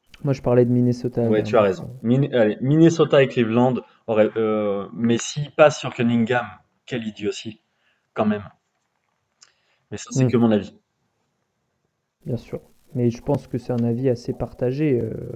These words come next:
Speaker 1: Alan, euh, tu... quand tu as la chance de pouvoir, justement, on par-, c'est parfait pour, euh, rebondir sur la question d'avant, quand tu as la chance d'avoir quelqu'un qui peut changer le destin de ta franchise, tu, tu ne te soucies guère de, de,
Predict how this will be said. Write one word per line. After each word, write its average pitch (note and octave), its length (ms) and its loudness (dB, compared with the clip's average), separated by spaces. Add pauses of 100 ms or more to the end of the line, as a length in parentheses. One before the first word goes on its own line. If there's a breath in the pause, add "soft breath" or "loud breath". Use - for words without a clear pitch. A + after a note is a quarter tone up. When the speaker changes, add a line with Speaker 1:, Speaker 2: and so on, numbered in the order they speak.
(520 soft breath)
Speaker 1:
Alan, B2+ 360 4
euh, A2+ 180 -2 (520)
tu... A2+ 260 -10 (560 loud breath)
quand A#2+ 120 -4
tu - 160 0
as B2+ 60 6
la B2 140 2
chance C3+ 400 -4
de B2+ 80 -2
pouvoir, C3 640 0
justement, C#3+ 560 0
on B2 60 -2
par-, B2 260 -2 (320)
c'est - 460 -20
parfait C#3 400 4
pour, A#2+ 260 2
euh, A2+ 260 2 (280 loud breath)
rebondir C3 420 8
sur B2 220 0
la A#2 80 4
question B2 340 0
d'avant, C#3 320 6
quand A#2+ 120 -2
tu A#2 140 -2
as A#2+ 40 4
la A#2 100 4
chance B2 340 0
d'avoir A#2 300 2
quelqu'un B2 380 0
qui C3+ 120 -12
peut A#2+ 140 -2
changer A#2+ 340 0
le A#2 80 2
destin A#2+ 360 0
de A#2 40 0
ta A#2 140 -2
franchise, C3+ 520 -2
tu, A2 400 -2 (840 soft breath)
tu - 120 -8
ne A#2 260 2
te A#2 200 -4
soucies B2 400 -8
guère C3+ 340 4
de, A2+ 460 0
de, A2+ 220 -10